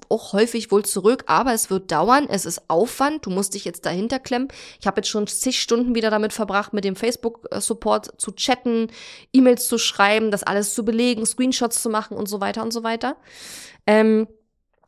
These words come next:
und diesen Aufwand möchte man sich ja gerne ersparen. Das heißt, ähm, ich persönlich bin ja auf Facebook eigentlich überhaupt nicht mehr aktiv. Das Einzige, was ich noch hin und wieder mache, ist eben Werbeanzeigen schalten. Und ich bin in ein, zwei Facebook-Gruppen von bezahlten Programmen drin, wo ich manchmal reingehe, Fragen stelle oder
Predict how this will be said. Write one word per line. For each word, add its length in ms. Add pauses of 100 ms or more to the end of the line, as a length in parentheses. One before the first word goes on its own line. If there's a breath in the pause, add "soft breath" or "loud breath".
und 140
diesen 180
Aufwand 320
möchte 240
man 380
sich 180
ja 80
gerne 260
ersparen. 680
Das 220
heißt, 340
ähm, 320 (640 soft breath)
ich 160
persönlich 480
bin 140
ja 140
auf 100
Facebook 540
eigentlich 240
überhaupt 300
nicht 140
mehr 120
aktiv. 320
Das 100
Einzige, 400
was 140
ich 160
noch 100
hin 140
und 100
wieder 160
mache, 220
ist 180
eben 180
Werbeanzeigen 640
schalten. 520 (560 loud breath)
Und 140
ich 160
bin 100
in 140
ein, 180
zwei 160
Facebook-Gruppen 600
von 180
bezahlten 400
Programmen 380
drin, 200
wo 60
ich 140
manchmal 300
reingehe, 280
Fragen 380
stelle 380
oder 280